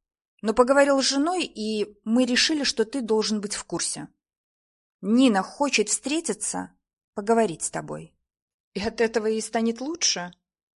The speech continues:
усмехнулся Захар. "Я бы поставил под сомнение квалификацию психиатра,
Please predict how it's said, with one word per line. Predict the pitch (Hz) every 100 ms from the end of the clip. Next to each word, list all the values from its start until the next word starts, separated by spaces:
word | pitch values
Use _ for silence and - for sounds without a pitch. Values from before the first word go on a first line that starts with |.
| _ _ _
усмехнулся | - - 175 - 160 - 165
Захар. | 151 170 - 151 - _ _ _ _ _ _
"Я | 190 185 254 311
бы | 294 320 330
поставил | 330 320 - - 254 262 277
под | 277
сомнение | - 330 311 226 180 180 185
квалификацию | 202 208 214 240 185 165 - 170
психиатра, | - 190 - 320 349 208 180